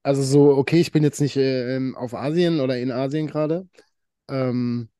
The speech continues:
um, um die Argumentation gleich mal vorwegzugreifen. Aber ich glaube, ich bin sogar überzeugt davon, dass ich bewusst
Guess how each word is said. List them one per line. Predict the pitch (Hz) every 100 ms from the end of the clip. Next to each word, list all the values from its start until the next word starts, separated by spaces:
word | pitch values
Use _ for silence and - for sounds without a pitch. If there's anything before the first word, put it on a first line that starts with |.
| _ _ _ _ _ _ _ _ _ _
um, | 123 117
um | 113 101 117 117
die | 117 120 113 -
Argumentation | 120 113 113 120 - 127 123 113
gleich | 123 120
mal | 123
vorwegzugreifen. | - 120 123 - 143 143 135 170 - - _ _ _ _ _
Aber | 139 135
ich | -
glaube, | - 139 165 190 170 196 226 202 _ _ _ _ _ _ _ _ _ _ _ _ _ _ _ _ _ _ _ _ _ _ _ _ _
ich | -
bin | 170
sogar | 190 139
überzeugt | 135 - 180 202 160
davon, | - 147
dass | 135 120
ich | -
bewusst | 127 113 143 220 - -